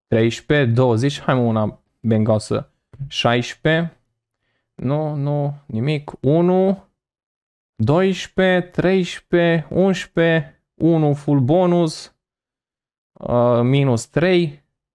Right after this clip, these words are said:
minus patru, minus cinci, trei, opt,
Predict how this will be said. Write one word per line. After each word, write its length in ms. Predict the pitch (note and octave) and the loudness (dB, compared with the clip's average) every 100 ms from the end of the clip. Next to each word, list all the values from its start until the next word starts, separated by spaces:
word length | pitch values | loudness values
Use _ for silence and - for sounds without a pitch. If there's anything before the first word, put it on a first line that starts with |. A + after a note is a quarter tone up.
| _ _ _ - | _ _ _ -2
minus 320 | D3+ C3 - | 0 0 -2
patru, 680 | - F#3 F3+ E3+ E3 D3 - | -2 -2 0 0 2 0 -4
minus 320 | C#3+ C#3+ A#2 | 0 0 0
cinci, 580 | - - F#3+ F3 - - _ _ _ - | -2 0 0 0 -6 -18 _ _ _ -4
trei, 480 | E3 F#3 E3+ C#3+ - _ _ _ _ _ _ _ _ _ _ _ _ - | 0 2 0 -4 -12 _ _ _ _ _ _ _ _ _ _ _ _ -2
opt, 520 | D3+ F#3 - - - | 0 0 -4 -20 -20